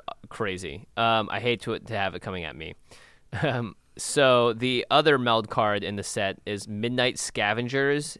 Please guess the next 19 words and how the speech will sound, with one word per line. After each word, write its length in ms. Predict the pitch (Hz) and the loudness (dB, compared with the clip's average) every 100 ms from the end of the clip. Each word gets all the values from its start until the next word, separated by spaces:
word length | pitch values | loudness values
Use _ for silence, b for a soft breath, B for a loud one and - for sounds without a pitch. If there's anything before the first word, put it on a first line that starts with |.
| - | -8
and 680 | 98 98 95 92 92 95 - b b b | -4 -2 -2 -4 -8 -12 -16 b b b
Graph 420 | - 101 101 120 151 | -6 2 2 4 4
Rats. 440 | 175 202 - - b b b b b | 4 4 -4 -12 b b b b b
And, 320 | 127 135 104 | 2 2 2
uh, 140 | 98 135 | 2 4
Graph 280 | 170 208 185 | 6 6 8
Rats 280 | 160 - | 6 6
is, 340 | 143 123 117 - _ _ - | 0 0 -4 -10 _ _ -2
uh, 140 | 113 | 0
has 200 | 123 123 | 4 2
no 140 | 127 120 | 2 0
text, 300 | 127 104 113 | 0 -4 -6
it's 80 | 104 | -10
just 100 | 104 | -12
a 20 | |
two 180 | - 117 | -8 -6
mana 160 | 101 | -6
two 200 | 95 117 | -6 -6
one 360 | 98 92 92 | -4 -6 -8